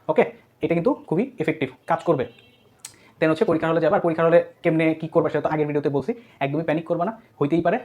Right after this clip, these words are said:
তুমি মনে করো পরপর পাঁচটা কোশ্চেন পড়তে পারো নাই, প্যানিক করার কিছু নাই, তোমার হাতে আরও পঁচানব্বইটা কোশ্চেন আছে, পড়ো, আগে যাও, ঠিক আছে? টেনশন করার কিচ্ছু নেই। তুমি পারো নাই মানে অনেকেই পারে নাই, এই জিনিসটা তুমি just মাথায় রাখবা। ওকে? আর দিন শেষে একটাই কথা, কোনো ধরনের প্যানিক করার দরকার নেই।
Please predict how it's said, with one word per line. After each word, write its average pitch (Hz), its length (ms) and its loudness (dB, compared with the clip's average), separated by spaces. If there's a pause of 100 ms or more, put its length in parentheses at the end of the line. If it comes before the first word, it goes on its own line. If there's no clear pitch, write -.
তুমি 147 120 -6
মনে 151 140 -2
করো 160 120 4
পরপর 160 260 0
পাঁচটা 160 240 0
কোশ্চেন 156 220 -4
পড়তে 170 200 -2
পারো 143 200 0
নাই, 226 120 0
প্যানিক 139 360 -6
করার 156 160 0
কিছু 151 140 -8
নাই, 123 120 -6
তোমার 139 140 -4
হাতে 143 120 -2
আরও 170 120 2
পঁচানব্বইটা 165 380 0
কোশ্চেন 123 240 -10
আছে, - 140 -16 (500)
পড়ো, 165 160 6
আগে 175 200 2
যাও, 139 120 0 (220)
ঠিক 180 80 -2
আছে? 226 120 -4 (340)
টেনশন 185 260 2
করার 160 160 0
কিচ্ছু 160 300 -10
নেই। 117 100 -8 (480)
তুমি 180 140 2
পারো 180 140 4
নাই 175 100 0
মানে 170 160 -2 (300)
অনেকেই 165 260 2
পারে 160 160 0
নাই, 226 140 -2
এই 147 100 -2
জিনিসটা 139 220 -4
তুমি 147 140 -6 (140)
just 170 140 -4 (140)
মাথায় - 300 -4 (220)
রাখবা। - 420 -4 (220)
ওকে? 156 160 0 (240)
আর 127 220 0
দিন 160 120 -2
শেষে 165 140 -4
একটাই 170 260 -2
কথা, - 280 -2 (200)
কোনো 165 200 -2
ধরনের 160 260 -4 (220)
প্যানিক 143 220 -2
করার 190 200 -2 (320)
দরকার 143 260 0
নেই। 120 140 -6